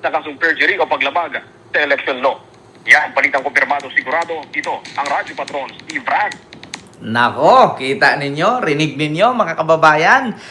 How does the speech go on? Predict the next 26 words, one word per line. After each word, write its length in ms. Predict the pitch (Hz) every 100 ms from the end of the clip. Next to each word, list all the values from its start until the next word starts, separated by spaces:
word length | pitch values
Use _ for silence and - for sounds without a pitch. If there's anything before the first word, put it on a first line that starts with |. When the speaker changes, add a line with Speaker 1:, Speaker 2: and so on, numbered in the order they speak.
| -
Speaker 2:
Sabi 400 | - 175 165 160
sa 160 | 165 170
D 240 | 156 160
Z 160 | 143 160
M 160 | 147 151
M, 280 | 254 294 190 107 - -
kung 240 | - 247
mapatunayan 880 | 254 240 226 214 214 202 214 247 240
ng 160 | 214 208 202
Comelec 480 | 190 180 196 202
na 160 | 175 180
si 80 | 190
Marcoleta 640 | 180 180 180 170 175 160
ay 160 | 139 165 - -
peneke, 880 | 202 196 214 277 277 277 190 - - -
ha, 320 | 131 151 165
ang 320 | - 170 185 175
sose 800 | - - 220 226 - 123 - - - - - -
niya, 480 | 160 208 180 113 - - -
no, 320 | 131 170 170
mga 320 | 107 113 131 131
kababayan. 800 | 135 135 131 131 139 123 95 87
Nako 320 | 101 113 113
po. 180 | - 139 120 - - - -
Mga 220 | 220 285 285
kababayan, 540 | 269 254 247 240 220